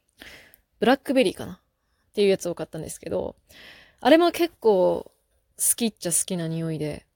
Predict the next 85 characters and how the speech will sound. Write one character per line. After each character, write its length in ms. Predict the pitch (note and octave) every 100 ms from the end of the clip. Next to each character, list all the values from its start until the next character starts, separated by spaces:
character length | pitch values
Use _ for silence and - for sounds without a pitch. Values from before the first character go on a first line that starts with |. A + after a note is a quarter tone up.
| _ _ _ _ -
た 80 | A3+
だ 100 | G#3+
ち 100 | F#4
ょ 40 |
っ 20 |
と 500 | - - A3 F#3 - _ _ _ _ _ _ _ _ _ -
上 240 | B3 E4
と 240 | E4 D#4+ D4+
い 80 | C#4+
う 40 |
か、 380 | - F3 E3+ - _ _ _ _ -
一 160 | A#3
番 100 | C#4+
最 100 | D4+
初 120 | D4+
に 100 | D4+
香 160 | D4+ C#4
っ 80 | -
て 120 | C4+
く 140 | -
る 80 | G3+
高 240 | G#3+ A#3 C#4
め 100 | C4+
の 80 |
匂 200 | C4+ B3+
い 60 | F#3+
っ 20 |
て 120 | - -
い 40 |
う 20 |
の 100 | -
が、 280 | - A2 - _ _ _ _ _
な 100 | G3
ん 40 | F#3+
か 100 | -
ち 100 | G#3+
ょ 40 |
っ 40 | _
と 260 | - - - _ _ _ _ _ _ -
明 260 | G3 C4 C4+
る 80 |
す 140 | C4 B3+
ぎ 100 | B3
る 80 | -
と 60 |
い 60 | -
う 60 |
か、 140 | - -
フ 160 | -
ル 80 | A3
ー 120 | C#4 C4+
テ 180 | -
ィ 80 | B3+
ー 40 | B3+
す 160 | A#3+
ぎ 100 | G#3+
る 140 | F3 - _ _ _
ん 60 | E3+
で 80 | D3+
す 120 | F#3
ね。 180 | F#3+ - -
な 160 | A3 A3+
ん 60 |
で、 200 | F#3 F3+ -
ち 80 |
ょ 0 |
っ 20 | -
と 120 | C4+
あ 20 |
ん 60 | D#4
ま 60 |
フ 160 | D#4 D4+
ル 80 | F#4
ー 100 | G4
ツ 160 | A3+
を 80 | G3
感 260 | - G#3 G#3+
じ 120 | G#3+
る 80 | A3
感 220 | A3 G#3+
じ 480 | G#3+ A3 G#3+ G#3+ G3+
が 80 | G3
あ 20 |
ん 100 | G3+
ま 240 | G3+ G3+